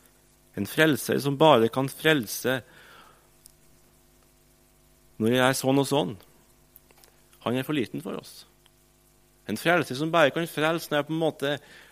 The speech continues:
føler godt. En frelser som bare er på en måte frelser for meg når jeg funker godt nok.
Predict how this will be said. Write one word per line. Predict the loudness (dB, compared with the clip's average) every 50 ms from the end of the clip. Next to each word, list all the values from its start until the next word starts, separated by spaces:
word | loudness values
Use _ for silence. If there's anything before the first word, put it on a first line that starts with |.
| -20 _ _ _ _ _ _ _ _ _ _ _ -6
føler | 0 2 2 4 4 2 0 0
godt. | -2 -2 -4 -8 _ -20 -20 -20 -20 -16 -16
En | -16 -8
frelser | -2 0 0 0 -2 -4 -6 -6
som | -6 -4 0
bare | 2 2 4 4 2 0
er | -2 -2
på | -4 -4
en | -4
måte | -4 -4 -6 -4
frelser | 0 0 0 0 0 -4 -6
for | -4 -4 -2 -2
meg | -2 -2 0
når | 0 0 0
jeg | 0 -2 -2 -6 -10 -20 _ _ _ _ _ _ _ -6
funker | -4 -4 -2 0 0 0
godt | 0 -2 -4 -6
nok. | -8 -10 -10 -12 -16 -20